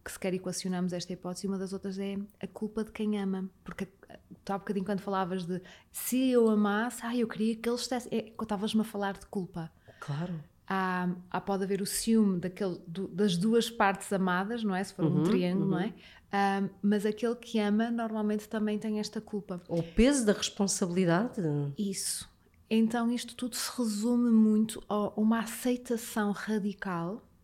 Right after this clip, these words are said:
Speaker 1: e um amor radical, amor próprio e amor pelo outro também. Porque há todo um tema de posse. Porque nós estamos aqui, é possível amar duas pessoas, é possível amar imensas pessoas ao mesmo tempo,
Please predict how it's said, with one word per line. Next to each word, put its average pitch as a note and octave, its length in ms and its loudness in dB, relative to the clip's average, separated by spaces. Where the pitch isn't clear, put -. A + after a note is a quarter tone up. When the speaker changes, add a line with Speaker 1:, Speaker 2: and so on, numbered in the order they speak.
Speaker 1:
e G#3+ 160 6
um G#3+ 120 4
amor G3 360 0
radical, G3 600 -4
amor F3+ 280 0
próprio G3 800 -4
e G#3 200 0
amor G3+ 360 0
pelo G3+ 280 -8
outro G3 300 -4
também. G3 460 -4
Porque - 180 -6
há A3+ 80 0
todo A#3+ 260 -4
um B3 100 -2
tema A#3 340 0
de A3+ 80 -10
posse. - 500 -6
Porque - 140 -6
nós A#3 80 0
estamos A#3+ 200 -4
aqui, A#3+ 200 -2
é A3+ 40 0
possível A#3 400 -6
amar A3 300 -2
duas G3+ 200 -8
pessoas, - 300 -10
é G#3+ 80 -6
possível G#3+ 340 -8
amar G3 240 -2
imensas F#3 520 -2
pessoas F3 260 -8
ao F3+ 80 -4
mesmo F3 340 -2
tempo, E3 400 -8